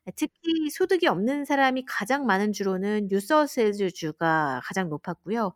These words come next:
다음으로는 빅토리아주, 퀸즐랜드주가 그 뒤를 이었습니다. 또 가구당 자동차의 평균 보유 대수는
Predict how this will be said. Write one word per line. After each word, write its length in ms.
다음으로는 680
빅토리아주, 840
퀸즐랜드주가 800
그 140
뒤를 240
이었습니다. 720
또 500
가구당 800
자동차의 880
평균 400
보유 260
대수는 800